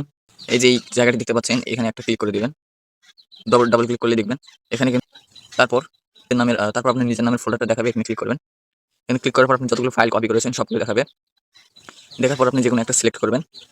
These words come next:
আপনি এটা কিন্তু বারবার করতে পারবেন। যেমন আমি পিক্সেল কিংটা সিলেক্ট করলাম, করে ইম্পোর্ট করে দিলাম। ইম্পোর্ট করে দেওয়ার পরে দেখুন আমি যখন একটা ফটো তুলি, ফটোটা একটা ইম্পোর্ট হবে। ইম্পোর্ট হওয়ার পর দেখুন এখানে কিন্তু ইম্পোর্ট হচ্ছে, রেডি হচ্ছে, এডিটিং হচ্ছে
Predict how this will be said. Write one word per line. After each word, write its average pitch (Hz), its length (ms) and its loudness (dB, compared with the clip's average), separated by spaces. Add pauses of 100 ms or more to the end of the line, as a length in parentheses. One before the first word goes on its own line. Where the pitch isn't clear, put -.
(360)
আপনি 131 160 -2
এটা 131 100 2
কিন্তু 123 180 2
বারবার 113 160 2
করতে - 160 -4
পারবেন। 113 160 0
যেমন 120 120 2
আমি 117 180 0
পিক্সেল 123 260 0
কিংটা 120 280 0
সিলেক্ট - 220 -2
করলাম, 110 180 -4
করে 107 160 -2
ইম্পোর্ট 107 220 -2
করে 101 100 -2
দিলাম। 110 160 -2 (1200)
ইম্পোর্ট 131 240 -2
করে 127 100 2
দেওয়ার 123 140 4
পরে 117 120 2
দেখুন 117 200 -2 (680)
আমি 123 120 0
যখন 127 140 2
একটা 120 120 0
ফটো 113 240 -4
তুলি, 101 160 -2 (960)
ফটোটা 120 240 4
একটা 117 140 2
ইম্পোর্ট 110 220 0
হবে। 110 140 -4 (920)
ইম্পোর্ট 123 220 0
হওয়ার 120 120 2
পর 120 100 2
দেখুন 117 140 0
এখানে 113 160 0
কিন্তু 107 140 0
ইম্পোর্ট 107 220 -6
হচ্ছে, - 160 -4 (220)
রেডি 110 120 -2
হচ্ছে, 110 200 -2
এডিটিং 107 240 -4
হচ্ছে 110 200 -2